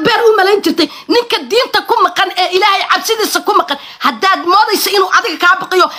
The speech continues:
adeerkaa uu tugiyo, cibaadada uu ka tegay, adeerkay cibaadadu ku maqnaaye. Bal waxaan kuu sheegay, gurigayga mar dambe inta timaadid, soo gal. Albaabkayga soo gargaraac, soo gal. Adoogay Allah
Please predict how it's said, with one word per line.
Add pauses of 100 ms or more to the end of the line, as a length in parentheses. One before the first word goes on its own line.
(160)
adeerkaa
uu
tugiyo,
cibaadada
uu
ka
tegay, (260)
adeerkay (100)
cibaadadu
ku
maqnaaye. (240)
Bal
waxaan
kuu
sheegay,
gurigayga (120)
mar
dambe
inta
timaadid,
soo
gal. (160)
Albaabkayga
soo
gargaraac, (160)
soo
gal. (1300)
Adoogay
Allah